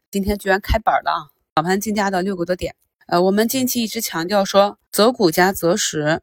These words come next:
就是有了逻辑呢，要盯着这个逻辑。什么时候呢，有资金介入，我们与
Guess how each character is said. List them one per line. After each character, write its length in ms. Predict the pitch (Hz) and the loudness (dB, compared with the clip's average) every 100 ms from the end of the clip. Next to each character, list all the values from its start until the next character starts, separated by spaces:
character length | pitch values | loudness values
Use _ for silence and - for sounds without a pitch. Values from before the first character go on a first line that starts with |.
| _ | _
就 140 | - 262 | 0 0
是 140 | 233 | 2
有 140 | 190 165 | 0 2
了 100 | 175 | 0
逻 240 | 170 170 | -2 -4
辑 140 | - | -6
呢， 160 | 220 180 | -4 -4
要 120 | 185 | -4
盯 220 | 180 220 | -4 -6
着 80 | 226 | -6
这 80 | 185 | -10
个 100 | 175 | -12
逻 180 | 170 156 | -12 -10
辑。 180 | - 180 | -10 -10
什 80 | - | -8
么 80 | 262 | -8
时 100 | 285 | -4
候 100 | 247 | -4
呢， 140 | 220 190 | -2 -4
有 80 | |
资 140 | 151 - | -4 -8
金 180 | 214 220 | -10 -8
介 140 | 233 | -4
入， 260 | 214 214 165 | -4 -4 -6
我 60 | |
们 180 | 160 170 | -4 -4
与 320 | 185 156 139 | -4 -8 -14